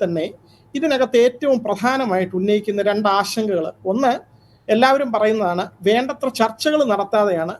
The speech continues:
ഈ നിയമം കൊണ്ടുവന്നത്. ചർച്ചകൾ നടത്തുക എന്നുള്ളത് ജനാധിപത്യത്തിൻ്റെ ഒരു ബേസിക്, ഏറ്റവും അടിസ്ഥാനപരമായിട്ടുള്ള ഒരു സ്വഭാവമാണ്. അതില്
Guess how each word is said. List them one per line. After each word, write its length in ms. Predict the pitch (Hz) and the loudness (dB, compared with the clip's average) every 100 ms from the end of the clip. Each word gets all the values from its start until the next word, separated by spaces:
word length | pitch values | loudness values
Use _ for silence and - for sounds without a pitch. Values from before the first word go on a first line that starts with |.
| - _ 214 | -18 _ -4
ഈ 80 | |
നിയമം 360 | 208 208 226 233 | 0 2 2 0
കൊണ്ടുവന്നത്. 500 | 196 185 185 160 - - _ _ - _ | 0 0 0 -2 -10 -20 _ _ -20 _
ചർച്ചകൾ 440 | - 233 - 320 330 | 0 0 0 0 2
നടത്തുക 380 | 254 247 269 262 | 0 -2 -2 -2
എന്നുള്ളത് 400 | 262 233 233 214 | 0 0 0 2
ജനാധിപത്യത്തിൻ്റെ 720 | 214 233 240 262 247 254 233 | 2 0 -2 -6 -8 0 2
ഒരു 80 | 208 | 2
ബേസിക്, 500 | 196 208 233 226 - - _ - | 2 0 -2 -12 -16 -20 _ 0
ഏറ്റവും 520 | 220 240 - 285 277 - 220 | 2 2 0 0 0 -2 -4
അടിസ്ഥാനപരമായിട്ടുള്ള 920 | 226 - 294 285 269 247 233 226 214 | -4 0 0 2 0 0 -2 -2 -4
ഒരു 80 | 190 | -2
സ്വഭാവമാണ്. 600 | 180 185 196 165 156 214 _ _ _ _ _ _ 208 | -2 0 0 -2 -10 -18 _ _ _ _ _ _ 0
അതില് 500 | 214 269 254 - | 2 2 0 -2